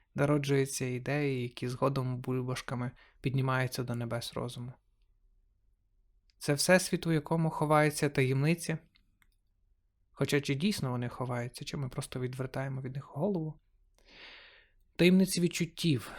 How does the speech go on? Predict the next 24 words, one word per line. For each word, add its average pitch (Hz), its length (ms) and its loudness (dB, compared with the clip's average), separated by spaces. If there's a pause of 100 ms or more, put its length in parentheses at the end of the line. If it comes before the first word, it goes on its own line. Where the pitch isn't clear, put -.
(220)
емоцій 156 500 4
та 127 160 -2
почуттів. - 760 -6 (540)
Тут 170 160 4
згущуються 127 960 0
хмари 135 460 2
наших 120 380 -4
досвідів, 127 520 -2 (540)
з 135 120 0
яких 139 360 0
ми 143 200 0
потім 143 380 -2
конденсуємо 131 880 -2
слова, 123 500 -4 (320)
вербальні 123 520 0
структури, 131 840 -6
дискурси, 135 560 -6
тексти. - 440 -12 (1040)
Це 147 180 2
вимір, 170 400 4
де 147 420 2
панують 151 540 2
різні 147 380 2
мови, 123 460 -2